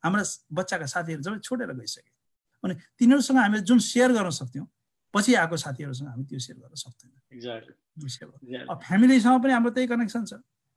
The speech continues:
Speaker 1: अब फ्यामिलीसँग पनि हामी बसेर, श्रीमान श्रीमती अथवा छोराछोरीसँग पनि बसेर टाइम, अ, चाहिँ एउटा मिनिङफुल टाइम, एउटा क्वालिटी टाइम स्पेन्ड गरेर चाहिँ एक्सप्रेसन गर्ने,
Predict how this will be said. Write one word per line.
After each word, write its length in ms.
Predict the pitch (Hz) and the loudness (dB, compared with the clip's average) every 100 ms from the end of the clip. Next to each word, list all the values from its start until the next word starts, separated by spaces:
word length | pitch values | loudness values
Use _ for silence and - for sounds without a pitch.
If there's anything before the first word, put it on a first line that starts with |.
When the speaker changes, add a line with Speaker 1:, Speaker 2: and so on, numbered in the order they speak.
| _ | _
Speaker 1:
अब 160 | 160 135 | -6 -4
फ्यामिलीसँग 500 | 175 208 240 247 240 | 0 2 2 2 2
पनि 100 | 262 | 0
हामी 160 | 220 214 | 0 0
बसेर, 440 | 208 208 220 220 | -2 -2 -4 -4
श्रीमान 340 | - 214 226 | -4 0 2
श्रीमती 420 | 220 220 214 214 220 | 0 -4 -6 -8 -8
अथवा 200 | 175 196 | -6 -6
छोराछोरीसँग 600 | - 185 190 202 208 208 | -2 -2 -2 -4 -4 -4
पनि 80 | |
बसेर 320 | 170 156 185 202 _ _ _ _ | -4 -4 -4 -6 _ _ _ _
टाइम, 300 | 165 196 208 - _ _ - | 2 4 2 -4 _ _ -8
अ, 120 | 151 160 | -6 -6
चाहिँ 240 | 208 202 | -4 -4
एउटा 240 | 190 196 | -2 -2
मिनिङफुल 560 | 160 185 269 262 - 202 | 2 6 8 8 6 -2
टाइम, 300 | - 123 - _ _ | -4 -12 -14 _ _
एउटा 120 | 180 165 | -6 -4
क्वालिटी 420 | 185 196 233 226 | -2 0 0 0
टाइम 220 | 214 214 | -4 -6
स्पेन्ड 340 | - 233 208 | -10 -10 -10
गरेर 280 | 190 196 202 | -10 -10 -12
चाहिँ 240 | 202 214 254 _ - | -14 -16 -18 _ -12
एक्सप्रेसन 520 | 165 - 208 240 226 | -12 -6 -4 0 0
गर्ने, 420 | 185 180 196 214 | 0 -2 -4 -6